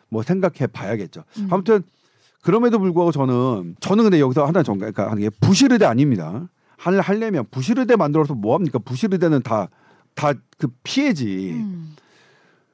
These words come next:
Speaker 1: 그러니까 의학을 전공한 사람들이 여러 측면으로 가야 한다는 측면에서
Speaker 2: 음.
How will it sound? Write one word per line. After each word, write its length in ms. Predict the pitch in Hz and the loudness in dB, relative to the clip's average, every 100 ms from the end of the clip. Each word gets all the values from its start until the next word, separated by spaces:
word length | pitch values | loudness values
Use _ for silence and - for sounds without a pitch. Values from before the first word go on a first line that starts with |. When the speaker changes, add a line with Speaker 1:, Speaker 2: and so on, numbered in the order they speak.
| _ _ _ | _ _ _
Speaker 1:
그러니까 200 | - 165 - | -2 -2 2
의학을 600 | 180 262 247 254 240 247 | 4 6 6 4 2 0
전공한 540 | 170 156 156 160 160 | 2 2 2 2 2
사람들이 560 | 151 151 135 123 123 120 | 2 2 2 2 4 4
여러 480 | 87 101 180 214 151 _ - | 2 2 4 4 2 _ -12
측면으로 540 | - 226 220 196 185 | 0 4 4 4 2
가야 280 | 175 117 127 | 2 0 0
한다는 380 | 156 147 143 131 | 2 2 2 0
측면에서 920 | - 170 143 107 - 90 208 240 233 | -2 -2 0 -2 -4 -4 -4 -4 -6
Speaker 2:
음. 420 | 202 180 165 165 | -8 -12 -16 -20